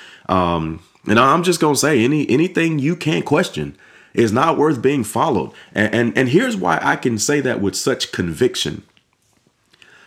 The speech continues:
The truth will always defend itself and bear out as being true. It's the falsehood. It's the lies that, that doesn't wanna be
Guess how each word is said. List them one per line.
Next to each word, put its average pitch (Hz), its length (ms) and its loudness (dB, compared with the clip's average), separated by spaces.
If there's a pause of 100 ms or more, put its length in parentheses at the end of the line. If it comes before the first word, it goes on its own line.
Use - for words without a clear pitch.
(220)
The 92 240 2
truth 226 460 2
will 131 360 2
always 151 840 2
defend 147 640 0
itself 131 560 0
and 101 300 0
bear 120 220 2
out 120 300 0
as 87 160 -2
being 90 320 2
true. - 380 -2 (380)
It's 139 220 4
the 131 100 4
falsehood. 135 720 2
It's 123 160 2
the 127 160 0
lies 139 480 2
that, 104 420 0
that 101 340 0
doesn't 113 260 2
wanna 107 200 2
be 95 340 0